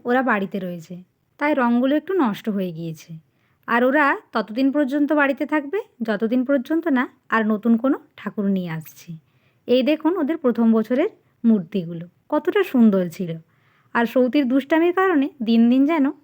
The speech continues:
আরও রঙগুলো নষ্ট হয়ে যাচ্ছে। পুজো শেষ,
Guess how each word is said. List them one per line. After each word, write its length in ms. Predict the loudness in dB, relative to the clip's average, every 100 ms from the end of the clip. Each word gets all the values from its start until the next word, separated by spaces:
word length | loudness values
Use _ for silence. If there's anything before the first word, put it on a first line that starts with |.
| _
আরও 220 | -2 0 2
রঙগুলো 380 | 2 0 0 2
নষ্ট 300 | 0 0 -6
হয়ে 200 | -6 -6
যাচ্ছে। 380 | -8 -12 -16 -14 -14 -16 _ _ _ _ -2
পুজো 200 | 2 4
শেষ, 260 | 4 2